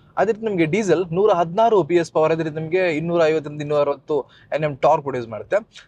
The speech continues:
So ಇದರಲ್ಲಿ ಟರ್ಬೋ ಪೆಟ್ರೋಲ್ ತುಂಬಾ ಪಂಚಿ ಆಗಿರುವಂತಹ ಪವರ್‌ಫುಲ್ ಆಗಿರುವಂತಹ ಎಂಜಿನ್ ಅಂತ ಹೇಳ್ಬೋದು. ಒನ್ ಸಿಕ್ಸ್ಟಿ ಬಿ ಎಚ್ ಪಿ ಪವರ್ ನಮಗೆ ಅದು ಪ್ರೊಡ್ಯೂಸ್ ಮಾಡುತ್ತೆ. And around ಟೂ ಏಯ್ಟಿ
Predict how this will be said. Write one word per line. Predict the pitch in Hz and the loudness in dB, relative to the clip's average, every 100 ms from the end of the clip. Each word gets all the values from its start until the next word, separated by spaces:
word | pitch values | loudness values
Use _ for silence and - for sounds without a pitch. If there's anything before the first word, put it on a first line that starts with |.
| - | -2
So | 233 220 165 | 0 0 -2
ಇದರಲ್ಲಿ | 226 233 | -4 0
ಟರ್ಬೋ | 160 190 277 | 0 2 2
ಪೆಟ್ರೋಲ್ | 226 202 226 | 2 2 0
ತುಂಬಾ | 180 196 | 0 0
ಪಂಚಿ | 190 - 180 196 240 | 0 2 0 0 0
ಆಗಿರುವಂತಹ | 208 170 170 180 | 0 0 -4 -4
ಪವರ್‌ಫುಲ್ | 196 160 196 208 208 | 0 2 2 2 2
ಆಗಿರುವಂತಹ | 170 160 151 | 2 0 -4
ಎಂಜಿನ್ | 143 143 143 | -4 -2 -2
ಅಂತ | 131 | -2
ಹೇಳ್ಬೋದು. | 113 113 120 - - - | -2 -2 -6 -8 -14 -2
ಒನ್ | 175 233 | -2 -2
ಸಿಕ್ಸ್ಟಿ | 247 - 233 | -10 -8 -6
ಬಿ | 165 165 | 0 0
ಎಚ್ | 147 | 0
ಪಿ | 156 | -2
ಪವರ್ | 127 143 147 | 0 0 0
ನಮಗೆ | 123 127 | -4 -2
ಅದು | 120 139 | -2 -2
ಪ್ರೊಡ್ಯೂಸ್ | 117 120 117 | -4 -4 -4
ಮಾಡುತ್ತೆ. | 104 104 107 - - - 151 | -6 -6 -8 -10 -20 -8 -2
And | 147 | 2
around | 143 165 151 | 2 0 0
ಟೂ | 175 175 156 | 2 2 4
ಏಯ್ಟಿ | 151 160 190 165 139 | 2 0 0 0 -2